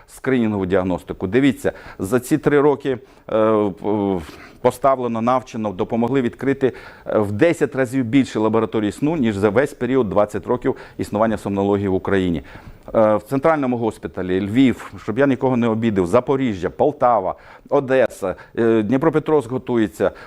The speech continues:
М, звертайтеся, Івано-Франківськ. Звертайтеся на найближчі, е, м, лабораторії СНУ. Знайте, Україна засвоїла ці методики, дуже успішно використовує європейські, американські стандарти. І так,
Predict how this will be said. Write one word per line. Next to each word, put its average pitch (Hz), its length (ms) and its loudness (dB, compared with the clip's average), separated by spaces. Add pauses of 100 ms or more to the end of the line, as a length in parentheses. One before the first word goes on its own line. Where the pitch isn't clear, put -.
(180)
М, 110 400 4
звертайтеся, 143 640 0
Івано-Франківськ. 123 960 -2 (840)
Звертайтеся 117 720 -2 (160)
на 107 480 0
найближчі, 101 580 -2 (400)
е, 90 60 0
м, 95 880 0 (220)
лабораторії 113 560 0
СНУ. 165 300 -6 (200)
Знайте, 110 460 -2 (280)
Україна 135 560 -2
засвоїла 110 600 0
ці - 160 -4
методики, 120 520 -2
дуже 104 280 -2
успішно 131 460 -2
використовує 95 480 -2
європейські, 90 480 2
американські 92 580 -4 (240)
стандарти. 104 600 -2 (600)
І 117 80 -8
так, - 380 -2